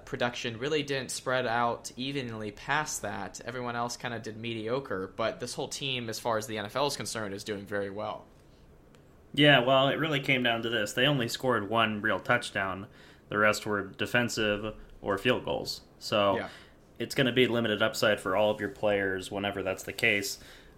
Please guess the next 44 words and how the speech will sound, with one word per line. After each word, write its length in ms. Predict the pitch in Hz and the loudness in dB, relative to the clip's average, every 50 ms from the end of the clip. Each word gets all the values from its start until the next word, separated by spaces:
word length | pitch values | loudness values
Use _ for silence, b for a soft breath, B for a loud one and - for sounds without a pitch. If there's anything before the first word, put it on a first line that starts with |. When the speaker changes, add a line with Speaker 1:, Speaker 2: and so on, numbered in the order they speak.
| B - | B -6
Speaker 2:
Uh, 340 | - 104 107 101 101 95 - | -2 2 2 4 4 2 2
I 160 | - 110 117 | 0 -2 -4
do 180 | 117 123 139 147 | 0 0 2 4
wanna 160 | 147 143 139 | 4 4 2
quickly 340 | 135 - 143 143 143 131 120 | 2 0 -2 -2 0 0 0
note 360 | 110 117 120 123 - - - | 0 2 2 2 2 0 2
that, 400 | - 117 113 110 104 - - - - - - - | 4 4 6 6 4 4 0 -6 -16 -18 -14 -6
you 140 | - 127 127 | -2 0 0
know, 380 | 120 120 113 117 113 - - - - - - - | 2 2 2 0 0 -2 -4 -10 -18 -18 -10 -6
uh, 180 | - 98 78 - - - - - | -4 -2 -2 -4 -6 -10 -18 -12
it's 240 | - - 143 - - | -8 -8 -6 -4 -4
a, 80 | 117 101 | -4 -4
it's 220 | 87 - 113 - 104 | -4 -4 -6 -6 -6
a 60 | 90 | -4
real 200 | 98 117 127 143 | -2 0 0 0
tough 320 | 143 - 156 151 151 - | 0 2 0 0 2 2
look 220 | 165 165 - - - | 0 0 -2 -2 -4
for 80 | 123 | -6
this 180 | 104 104 104 - | -4 -4 -4 -2
Falcons 460 | - 120 110 110 110 113 104 101 113 | 0 2 2 2 0 -2 -2 2 2
offense 420 | 110 110 107 110 104 101 95 - | 2 2 2 0 -2 -2 -2 -2
without 300 | 113 107 101 98 95 - | -2 2 4 4 2 2
Calvin 360 | - - 110 107 107 107 104 104 | 2 0 2 2 2 2 0 2
Ridley 400 | 104 104 101 101 95 95 - 98 | 2 2 0 0 -4 -4 -2 0
and 160 | 104 104 98 | -2 -2 -2
Cordero 380 | - 104 95 95 95 95 92 | -2 -2 -2 0 0 -2 -2
Patterson. 640 | - 104 104 101 95 90 - - 69 - - - - B B B B B B - - - - - - - - | 0 0 2 2 0 -2 -4 -6 -8 -8 -8 -10 -12 B B B B B B -20 -20 -20 -20 -20 -20 -14 -12
Speaker 1:
And 140 | 131 131 - | -8 -2 2
Kyle 260 | 156 156 180 175 147 | 4 6 6 6 4
Pitts 320 | - - 175 175 175 - | 2 2 2 2 2 -2
can't 280 | - 175 156 143 139 139 139 - - | -2 -2 0 0 -2 -4 -8 -14 -10
even 240 | - 147 151 151 147 | -8 -6 -6 -4 -4
do 200 | 135 143 139 139 | -2 0 2 2
it 60 | 143 | 4
all 220 | 143 139 139 147 147 | 4 4 4 4 2
on 80 | 143 | 0
his 160 | 135 117 120 123 | 0 -2 -2 0
own, 320 | 135 151 151 139 127 117 | 0 0 0 -2 -4 -4
but 120 | 117 120 117 | -4 -6 -6
he 140 | - 143 135 | -4 -6 -4
wasn't 360 | 139 143 151 151 156 139 131 | -2 -2 -2 -2 -4 -6 -4
even 320 | 156 165 175 160 143 147 | -4 -2 0 -2 -2 0
the 380 | 139 139 131 123 123 123 123 123 | 0 0 2 2 2 2 2 0
receiver 720 | 123 123 120 - - 135 135 139 139 131 127 120 120 117 | -2 -2 -4 -2 -2 -2 -2 -2 -2 0 0 -2 -2 -4